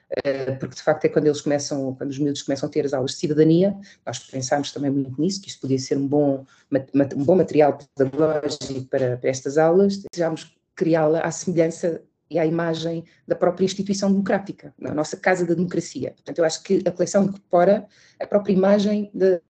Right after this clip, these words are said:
de, desta instituição que eu que, que represento, não é? Enquanto Casa da Democracia. Ahm, e, de facto, esses valores de referência, não é? Que nós queremos transmitir, eu acho que foi muito bonito ver como eles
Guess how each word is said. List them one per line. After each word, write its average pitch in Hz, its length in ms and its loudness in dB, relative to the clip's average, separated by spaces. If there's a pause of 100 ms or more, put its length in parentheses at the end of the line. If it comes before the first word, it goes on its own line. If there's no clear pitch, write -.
de, 175 220 -2
desta 180 340 2
instituição 185 640 -2
que 190 140 -6
eu 156 140 -2
que, - 200 -20
que - 140 -14
represento, 151 580 0
não 139 80 -2
é? 147 220 0
Enquanto 156 320 0
Casa 170 260 2
da 165 120 2
Democracia. 151 580 -4 (640)
Ahm, 156 680 6
e, 185 80 4
de - 80 -8
facto, - 420 -2 (560)
esses 240 240 4
valores 185 680 6
de - 120 -2
referência, 170 580 -2
não 165 140 -2
é? 175 140 -2
Que - 140 -20
nós 156 140 -12
queremos 156 300 -8
transmitir, 160 480 -6
eu 180 80 2
acho 185 160 0
que - 240 -20 (240)
foi - 240 -2
muito 220 260 4
bonito 202 300 4
ver 220 180 4
como 214 160 2
eles - 380 0